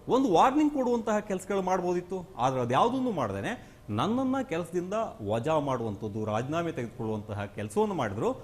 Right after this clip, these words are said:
ಅಂತ ಹೇಳಿ ಹೇಳ್ತಾ ಇದ್ದಂತೆ ಕೆಲ ಕನ್ನಡ ಪರ ಸಂಘಟನೆಯವರು ಇದಕ್ಕೆ ತಮ್ಮ ಒಂದು, ಆ, ಧ್ವನಿಯನ್ನ ಕೂಡಿಸುವಂತಹ ಕೆಲಸವನ್ನು ಮಾಡ್ತಾರೆ. ಈ ಒಂದು ಸಂದರ್ಭದಲ್ಲಿ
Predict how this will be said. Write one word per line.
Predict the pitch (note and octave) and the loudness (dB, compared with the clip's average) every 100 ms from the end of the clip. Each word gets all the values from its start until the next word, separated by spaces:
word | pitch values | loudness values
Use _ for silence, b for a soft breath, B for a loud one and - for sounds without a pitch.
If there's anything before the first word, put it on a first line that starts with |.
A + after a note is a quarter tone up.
| B B B D3 | B B B -6
ಅಂತ | D3 B2+ | -4 -4
ಹೇಳಿ | G#2 B2+ F3 | -4 -6 -4
ಹೇಳ್ತಾ | B2 F#3+ G#3+ E3+ | -2 -2 -2 -2
ಇದ್ದಂತೆ | G#2 F2 E2+ F#3 A#3+ B B - - | -2 -8 -8 -8 -10 B B -8 2
ಕೆಲ | G#3 D4 C#4 | 6 6 6
ಕನ್ನಡ | F3+ A#3 B3 | 4 4 4
ಪರ | A#3 G#3 | 2 -2
ಸಂಘಟನೆಯವರು | F3+ D#3+ D#3+ C#3+ B2+ F#3 | -2 -2 -4 -2 -2 -2
ಇದಕ್ಕೆ | E3+ E3+ - C#3+ G#3 - - - - - | -4 -6 -2 -2 -2 -10 -20 -20 -10 -2
ತಮ್ಮ | F3 G#3+ | 0 2
ಒಂದು, | G#3 E3+ G3 A3 - - - | 0 0 2 0 -2 -10 -4
ಆ, | A#2 | -2
ಧ್ವನಿಯನ್ನ | A2+ C#3+ F#3 G#3 E3 A3+ A3 - - - - - - - | 2 2 4 2 0 -2 -6 -12 -20 -20 -20 -18 -18 -6
ಕೂಡಿಸುವಂತಹ | A3 A#3 - A#2+ G#2 - | -2 -2 -2 -6 -6 -10
ಕೆಲಸವನ್ನು | G2+ F#2+ F#2 G#3+ B3 | -8 -8 -6 -6 -2
ಮಾಡ್ತಾರೆ. | G3 G#2 G2+ - - F3+ | -4 -4 -8 -12 -8 -2
ಈ | C4+ | 0
ಒಂದು | C4+ B3 | 0 -2
ಸಂದರ್ಭದಲ್ಲಿ | F#3+ F3 C#3+ C#3+ B3 | -4 -4 -2 -4 -6